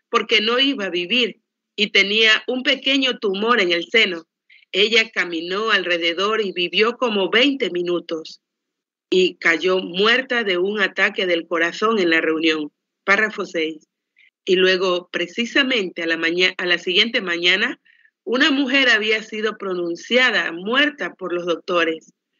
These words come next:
Fue traída a vida por la oración. Vean, usted no puede sanar, usted solo puede decir lo que Dios le dice que diga.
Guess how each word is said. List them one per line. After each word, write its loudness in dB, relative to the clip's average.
Fue 4
traída 4
a -4
vida -4
por -4
la 2
oración. -2
Vean, 0
usted 4
no 0
puede 2
sanar, 0
usted -2
solo 0
puede 2
decir -2
lo -4
que -2
Dios 2
le 0
dice 0
que 2
diga. -2